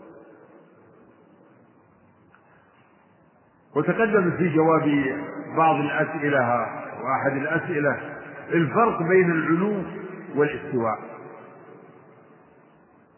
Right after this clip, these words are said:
قلت إن الفرق بين هاتين الصفتين من ثلاث أوجه، من حيث طريق العلم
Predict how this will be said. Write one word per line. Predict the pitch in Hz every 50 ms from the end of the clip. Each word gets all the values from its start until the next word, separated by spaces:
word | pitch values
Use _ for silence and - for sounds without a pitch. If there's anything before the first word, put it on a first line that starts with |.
| _ _ _ _ _ _ _ _ _ _ _ _ _ _ -
قلت | 151 165 160 - 165
إن | 170 156 147 147
الفرق | 147 135 - 160 175 165 147 - - - - - - - - - - - - - - - - - - - - - 107
بين | 139 156 165 151 139
هاتين | 135 127 139 139 - 156 165 160 139
الصفتين | 110 - 123 123 123 139 160 175 175 160
من | 147 139 131
ثلاث | 143 143 147 139 -
أوجه، | - - - 127 120 104 - - - - - - - - - - - - - - - - - - - - - - - - - - - - - - - _ _ _ _ - -
من | 139 139
حيث | - 165 196 202 180 180 -
طريق | 180 175 175 196 196 190 180
العلم | 170 160 147 165 208 214 208 190 196 214 214 208 175